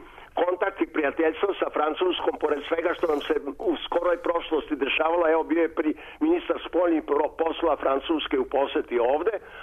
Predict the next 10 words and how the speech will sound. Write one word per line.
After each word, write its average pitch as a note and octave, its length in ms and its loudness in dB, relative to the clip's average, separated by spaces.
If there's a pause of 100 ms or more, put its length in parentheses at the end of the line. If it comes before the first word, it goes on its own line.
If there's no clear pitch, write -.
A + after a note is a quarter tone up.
(140)
a D3 100 0 (120)
kad G3+ 180 -2
su F3+ 80 -4 (140)
takve G#3 240 -2 (140)
posete, G#3+ 380 0 (160)
onda B3+ 140 2 (100)
se A3 160 2
tu A#3+ 80 2 (120)
dogovore F#3+ 500 2 (440)
takve F3 340 0